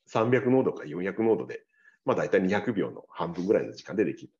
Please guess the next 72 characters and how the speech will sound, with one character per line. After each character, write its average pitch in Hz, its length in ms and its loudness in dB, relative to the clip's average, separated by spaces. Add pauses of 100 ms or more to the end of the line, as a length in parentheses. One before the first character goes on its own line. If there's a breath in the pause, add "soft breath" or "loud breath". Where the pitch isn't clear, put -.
(100)
と - 60 -20
い - 40 -20
う - 20 -20
こ - 80 -20
と 87 100 -2
に 87 80 -6
な - 60 -20
り - 120 -20
ま - 80 -20
す。 - 120 -20 (1160 loud breath)
そ 113 80 -2
れ 113 80 -2
で、 120 80 4
あ 113 60 4
の、 113 80 2
ピ 175 200 4
ュ 226 40 6
ア 233 40 4
シ 254 140 0
ミ 254 100 4
ュ - 20 4
レ 302 80 2
ー 247 40 2
シ - 100 2
ョ 120 40 2
ン 101 40 0
の 92 80 -2
部 87 100 -8 (100)
分 78 80 -6
は 85 260 0
十 131 180 0
分 170 180 6
の 170 80 4
一 165 160 -2
で - 100 -4
す - 80 -14
か - 120 -14
ら、 - 260 -8
ま 113 140 2
あ、 - 20 4
二 110 100 4
百 156 240 6
秒 156 220 6
分 151 180 0
の 143 80 2
計 139 200 2
算 131 180 2
を 117 40 2
二 127 160 4
十 226 200 0
秒 98 160 0
で 110 80 -2
で 76 120 -8
き - 100 -10
な - 80 -8
け - 80 -6
れ 107 40 -2
ば - 80 2
い - 60 -8
け - 100 -18
な - 60 -18
い - 60 -20 (240)
と - 60 -20
い - 40 -20
う - 40 -20
こ - 100 -20
と - 100 -2
に 69 80 -6
な 55 60 -14
り - 80 -20
ま - 80 -20
す。 - 140 -20